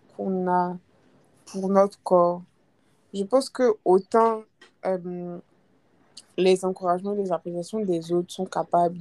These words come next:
de, de nous aider à rebâtir les fondations de, de, de, de cet amour de soi. Parce que personne ne peut faire ce travail-là pour nous. C'est pas parce que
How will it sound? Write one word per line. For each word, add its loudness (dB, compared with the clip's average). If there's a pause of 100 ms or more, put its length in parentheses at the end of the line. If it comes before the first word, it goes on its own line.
(140)
de, -6 (840)
de 10
nous 0
aider -2
à 2
rebâtir -2
les -4
fondations -2
de, -8 (240)
de, -10 (100)
de, -14 (1160)
de 0
cet 0
amour 2
de -10
soi. 0
Parce 2
que -2 (440)
personne 2
ne -6
peut -6
faire -6
ce -16
travail-là -8
pour -20
nous. -20 (800)
C'est -4
pas 0
parce -6
que -14